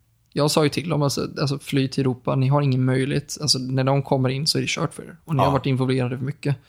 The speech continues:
Speaker 2: Ja.
Speaker 1: Ni, ni kommer inte överleva det här. Och jag, jag, vän, nu är det vänner till mig. Och då vill jag säga, jag vill ju såklart att ni ska leva.
Speaker 2: Ja.
Speaker 1: Men många av dem sa nej.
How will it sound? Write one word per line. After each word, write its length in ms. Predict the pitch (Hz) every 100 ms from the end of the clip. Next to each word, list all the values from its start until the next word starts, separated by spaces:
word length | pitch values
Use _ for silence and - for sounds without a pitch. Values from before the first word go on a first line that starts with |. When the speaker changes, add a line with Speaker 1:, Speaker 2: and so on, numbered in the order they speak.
| -
Speaker 2:
Ja. 200 | 98 82
Speaker 1:
Ni, 200 | 120 117 -
ni 240 | 143 123
kommer 220 | - 131
inte 200 | 127 120
överleva 480 | 127 127 127 131 131
det 60 | 156
här. 120 | 143
Och 100 | 151
jag, 340 | 131 131 131
jag, 300 | 139 139 127 131 - - _
vän, 520 | 170 151 156 147 131
nu 240 | 139 147 147
är 40 |
det 80 | 135
vänner 280 | 147 143 147
till 120 | 160
mig. 220 | 135 156
Och 60 | 156
då 80 | 143
vill 60 |
jag 60 | 139
säga, 140 | 135
jag 120 | 135 143
vill 120 | 151
ju 60 |
såklart 360 | 135 135 139 -
att 60 | 143
ni 100 | 147
ska 140 | 160
leva. 340 | 151 139 160 - _ -
Speaker 2:
Ja. 260 | 98 80 - - _ _ _ _
Speaker 1:
Men 140 | 170 156
många 180 | 156 147
av 60 |
dem 120 | 190 160
sa 120 | 151
nej. 280 | 165 170